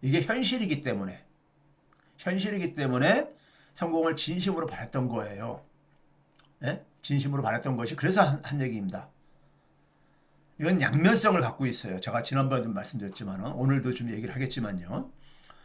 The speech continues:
그 다음에 윤석열은 이제 레임덕에 빠질 겁니다. 총선 참패하면서 레임덕에 빠질 거예요. 그리고 국정 통제력은 상실할 겁니다.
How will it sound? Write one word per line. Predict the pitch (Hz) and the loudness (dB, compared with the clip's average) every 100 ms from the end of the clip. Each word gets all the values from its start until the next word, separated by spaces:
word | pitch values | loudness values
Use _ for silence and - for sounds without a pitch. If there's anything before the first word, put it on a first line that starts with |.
| - - - - - - _ _ _ | -20 -20 -20 -20 -20 -20 _ _ _
그 | - | 6
다음에 | 196 220 127 | 8 8 6
윤석열은 | 147 202 220 240 233 226 214 | 6 8 6 6 6 6 6
이제 | 190 170 | 6 6
레임덕에 | 123 156 185 196 185 | 6 8 8 8 6
빠질 | 151 131 131 | 6 6 2
겁니다. | 117 98 101 - - _ | 0 -2 -8 -12 -20 _
총선 | - 180 170 | -6 0 2
참패하면서 | - 160 143 160 127 113 135 | 2 -2 2 0 2 -2 -2
레임덕에 | 113 120 139 139 123 | 0 2 2 2 -2
빠질 | 117 107 104 | -2 -4 -8
거예요. | 95 87 87 - - | -10 -10 -12 -16 -8
그리고 | 127 156 | -4 -4
국정 | - 135 - 190 | -6 -4 2 2
통제력은 | 190 190 180 147 151 | 4 2 4 2 0
상실할 | - 196 196 196 - | -2 -4 2 0 0
겁니다. | 131 64 - | -6 -6 -14